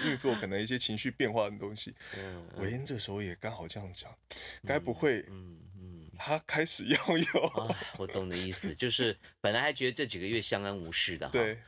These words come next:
Speaker 2: 但是说着说着，哎，
Speaker 1: 突然就来了，
Speaker 2: 他又变了。
Speaker 1: 他就变了。
Speaker 2: 然后呢，会不会接下来还有，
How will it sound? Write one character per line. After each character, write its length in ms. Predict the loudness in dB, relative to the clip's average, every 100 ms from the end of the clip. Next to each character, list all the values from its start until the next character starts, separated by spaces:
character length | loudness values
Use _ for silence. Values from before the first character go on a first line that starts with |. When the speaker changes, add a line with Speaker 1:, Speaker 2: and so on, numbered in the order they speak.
| _ -6
Speaker 2:
但 140 | -2 -2
是 220 | -2 0
说 260 | 2 2
着 100 | 2
说 220 | 0 0 0
着， 260 | -2 -2 -4
哎， 280 | -2 -2 -4 -10
Speaker 1:
突 100 | -4
然 80 | 0
就 60 | 2
来 20 |
了， 0 |
Speaker 2:
他 0 |
又 100 | 2
变 220 | 2 0
了。 160 | -2 -8 -10
Speaker 1:
他 60 |
就 100 | -8
变 180 | -6 -6
了。 80 | -8 -12 -2
Speaker 2:
然 120 | -2
后 200 | 0 -2
呢， 260 | -2 -6 -2
会 160 | -2
不 100 | 0
会 120 | -2
接 180 | 0 0
下 100 | 2
来 280 | 0 0 -4
还 240 | -6 -4
有， 360 | -2 -4 -4